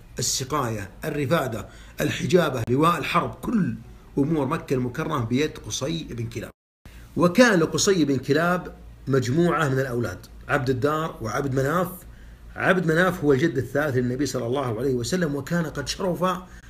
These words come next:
في زمن أبيه قصي بن كلاب، وكان له هو وأبنائه مكانة عظيمة في وقت قصي بن كلاب. فلما رأى ذلك قصي بن كلاب، قال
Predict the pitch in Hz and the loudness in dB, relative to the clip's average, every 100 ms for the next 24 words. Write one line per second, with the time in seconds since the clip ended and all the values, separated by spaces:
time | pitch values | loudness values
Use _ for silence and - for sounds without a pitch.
0 | - - 165 139 156 175 180 175 139 147 | -18 -2 4 4 4 4 4 2 0 2
1 | 165 - 117 170 170 131 120 - 139 180 | 2 2 -4 0 2 2 0 0 2 2
2 | 175 151 123 156 143 131 120 165 165 160 | 0 -2 -4 0 0 0 0 2 4 6
3 | 139 143 156 170 165 - - - - 135 | 4 2 2 2 0 -8 -16 -20 -2 0
4 | 127 151 151 139 139 110 107 135 139 139 | 0 0 0 0 -2 -2 -2 0 0 0
5 | 120 120 139 - - 120 - 170 160 - | -2 0 0 -2 -8 -6 -2 -2 -2 -4
6 | 120 123 98 - - - - - - - | -4 -6 -8 -12 -20 -20 -20 -20 -20 -20
7 | - - 165 233 196 185 170 160 139 139 | -20 2 6 6 6 4 4 2 2 -2
8 | 123 165 139 123 127 151 151 143 - - | -2 0 0 0 0 0 0 -2 -6 -18
9 | - - - - - - 151 143 | -18 -20 -20 -20 -4 2 4 4